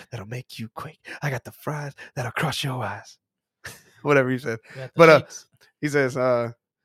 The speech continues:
Speaker 1: "Cakes?" He says, "After driving to an underground car show in Twinkie's two thousand five Hulk-themed Volkswagen Touran, Sean has confrontation with Takashi, the Drift King D K." <laughs>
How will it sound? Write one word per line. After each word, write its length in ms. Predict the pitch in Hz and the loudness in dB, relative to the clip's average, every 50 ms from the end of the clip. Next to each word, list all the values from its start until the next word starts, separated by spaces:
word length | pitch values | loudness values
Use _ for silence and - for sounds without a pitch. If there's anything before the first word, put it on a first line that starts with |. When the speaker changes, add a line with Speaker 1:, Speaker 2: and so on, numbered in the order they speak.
| _ _ _ _ - | _ _ _ _ -4
Speaker 1:
"Cakes?" 380 | - 151 208 196 - - - _ _ _ _ _ _ _ | -2 -2 -2 -4 -6 -14 -20 _ _ _ _ _ _ _
He 100 | - 123 | -12 -8
says, 220 | - - 123 117 - - | -4 -2 -2 -2 -2 -2
"After 240 | 120 139 - 151 135 | -2 -2 0 -2 0
driving 400 | 131 160 147 165 160 165 160 147 | 2 4 4 4 4 2 -2 -6
to 140 | - 156 147 | -4 -4 -2
an 60 | 139 | -2
underground 380 | 151 160 165 156 180 170 160 - | -2 -2 0 0 0 0 0 0
car 220 | - 190 185 175 | 0 2 2 2
show 300 | - - 185 175 175 170 | 0 0 0 0 0 0
in 180 | - 139 131 123 | -2 -6 -10 -10
Twinkie's 380 | - - 170 165 151 156 139 | -10 -12 -12 -10 -10 -12 -12
two 140 | - - 165 | -10 -10 -6
thousand 300 | 147 151 143 143 139 135 | -2 -2 -2 -2 -4 -8
five 440 | 123 - - 127 123 120 120 120 120 117 | -8 -4 -2 0 0 0 -2 -4 -4 -6
Hulk-themed 460 | - 135 131 - _ - 127 117 113 | -6 -6 -6 -6 _ -10 -10 -10 -8
Volkswagen 460 | 110 113 110 110 - 110 107 104 104 98 - | -6 -8 -8 -8 -6 -8 -8 -8 -10 -12 -10
Touran, 340 | 117 120 123 123 120 113 | -6 -2 -2 -2 -2 -4
Sean 300 | - - 151 139 135 131 | -4 -2 0 0 0 0
has 300 | 131 127 127 127 120 - - _ - - - _ _ | -2 -2 -2 -4 -4 -6 -12 _ -20 -20 -20 _ _
confrontation 580 | - 151 139 135 135 - 147 143 135 - 139 127 | -4 -2 -2 -2 -2 -2 -2 -2 -2 -4 -4 -4
with 220 | 127 123 123 - _ _ _ _ _ _ - | -4 -4 -4 -6 _ _ _ _ _ _ -16
Takashi, 640 | 127 - - 143 131 131 120 - - - - - _ _ _ _ _ _ _ _ _ | -14 -6 0 2 2 2 2 0 -4 -10 -12 -18 _ _ _ _ _ _ _ _ _
the 100 | - 110 | -12 -10
Drift 440 | 104 104 120 135 143 135 - - - _ - | -10 -6 -2 -2 -2 -2 -4 -10 -20 _ -10
King 340 | - 120 107 104 107 107 - _ _ - - 101 | -8 -8 -8 -8 -10 -16 -20 _ _ -20 -20 -12
D 160 | 101 110 110 - | -10 -10 -10 -10
K." 340 | - - - 80 69 - _ _ _ | -8 -8 -8 -10 -10 -14 _ _ _
<laughs> 160 | _ _ _ | _ _ _